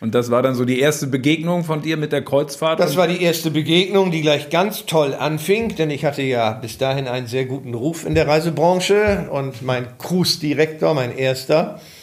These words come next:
Speaker 2: der wollte mal sehen, was der Brümmer so kann. Und der Brümmer hat dann gleich in Kiel, als es losging,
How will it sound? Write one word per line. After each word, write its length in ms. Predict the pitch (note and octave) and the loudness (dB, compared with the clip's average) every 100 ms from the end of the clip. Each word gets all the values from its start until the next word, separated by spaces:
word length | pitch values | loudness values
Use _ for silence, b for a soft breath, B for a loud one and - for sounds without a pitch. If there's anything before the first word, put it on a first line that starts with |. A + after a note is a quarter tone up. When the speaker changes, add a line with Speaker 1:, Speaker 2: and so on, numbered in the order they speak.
| B B B B B - | B B B B B 0
Speaker 2:
der 200 | C3 C3 | 2 4
wollte 240 | C#3+ D3 | 2 2
mal 240 | C#3 C3+ | 2 2
sehen, 280 | A#2 D3 D#3+ | 2 2 2
was 140 | D3+ - | 0 2
der 100 | D3 | 0
Brümmer 400 | A#2+ D3+ D3 B2+ | 2 2 2 0
so 160 | A#2+ | -2
kann. 440 | A#2 B2+ E3 B3 E3+ | -2 0 0 0 -2
Und 220 | C3 C3 | -2 -2
der 100 | B2+ | -2
Brümmer 380 | A#2+ A#2+ D3+ C#3+ | -2 -2 0 0
hat 160 | C3+ - | 0 -2
dann 160 | B2 | -2
gleich 520 | A#2 B2+ D#3 F3 - - | -2 0 0 0 -4 -6
in 220 | C#3+ B2 | -6 -6
Kiel, 400 | - F3 F3+ E3+ | -4 0 2 2
als 240 | - C3+ | 0 -2
es 140 | C3+ C3 | -6 -2
losging, 540 | C#3+ D3+ D3+ C#3 C#3 | 0 0 0 -2 -2